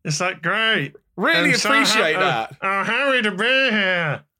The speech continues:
Speaker 1: I'm smiling, but I'm really f-, effing pissed on the inside."
Speaker 2: And it's like,
Speaker 1: <laughs>
Speaker 2: "Ah, let's do another song. Do you know Sweet Caroline?" To which Fury goes, "Nope." <laughs>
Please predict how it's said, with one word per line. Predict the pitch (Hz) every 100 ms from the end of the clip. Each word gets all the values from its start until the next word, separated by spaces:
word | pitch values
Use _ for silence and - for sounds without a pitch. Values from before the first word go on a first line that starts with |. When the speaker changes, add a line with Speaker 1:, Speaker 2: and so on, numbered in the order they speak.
| _ -
Speaker 1:
I'm | 160
smiling, | 156 - 214 254 262 233 185 151
but | 160 160
I'm | 160 156
really | 202 208 190
f-, | 208 - - - -
effing | 202 - 185 156 -
pissed | 208 202 -
on | 196
the | 185 190
inside." | 220 202 - 160 165 165 147 - -
Speaker 2:
And | 147
it's | 165
like, | 180 175 -
Speaker 1:
<laughs> | -
Speaker 2:
"Ah, | 302 214 - -
let's | 262 226
do | 294 269
another | 262 247 214
song. | - 151 110 - - -
Do | 262
you | 302
know | 294 254
Sweet | 202 - 233 208 160
Caroline?" | - 160 147 131 123 151 196 190 -
To | 180
which | 160 131 -
Fury | 190 170 160
goes, | 143 139 - _ _
"Nope." | 90 104 - _ _ _ _ _ _
<laughs> | -